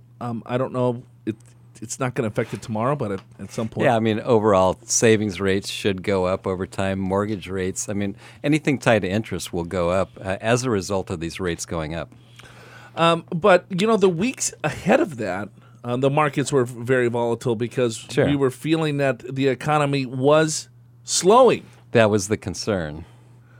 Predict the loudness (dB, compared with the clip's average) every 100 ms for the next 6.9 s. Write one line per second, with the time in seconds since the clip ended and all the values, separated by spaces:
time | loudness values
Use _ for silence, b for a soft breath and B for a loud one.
0 | b b 0 2 4 4 4 2 4 6
1 | 6 2 2 6 8 8 6 4 4 2
2 | 2 2 2 0 -2 2 4 4 2 2
3 | 4 4 4 4 6 6 4 2 0 0
4 | 2 2 2 0 0 0 2 2 2 0
5 | -2 -2 0 0 2 2 2 0 2 2
6 | 2 0 -4 -8 -10 -10 -4 -2